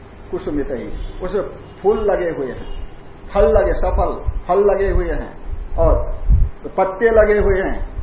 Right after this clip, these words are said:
ऐसे वृक्षों से भर देता है जादूगर की जो जादू है ऐसा वो माया। माने आकाश में, स्वच्छ आकाश में, हाँ, बड़े-बड़े वृक्षों का घना वृक्ष दिखाई पड़े,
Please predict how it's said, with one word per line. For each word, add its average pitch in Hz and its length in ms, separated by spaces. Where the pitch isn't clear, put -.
ऐसे 220 600
वृक्षों 202 360
से 196 360
भर 175 400
देता 180 400
है - 40
जादूगर 135 460
की 123 180
जो 110 220
जादू 123 380
है 123 120
ऐसा 117 160
वो - 340
माया। 117 480
माने 127 120
आकाश 139 580
में, 107 180
स्वच्छ - 280
आकाश 123 520
में, 123 360
हाँ, 107 120
बड़े-बड़े 143 320
वृक्षों 139 440
का 123 140
घना 143 360
वृक्ष 131 260
दिखाई 123 380
पड़े, 123 280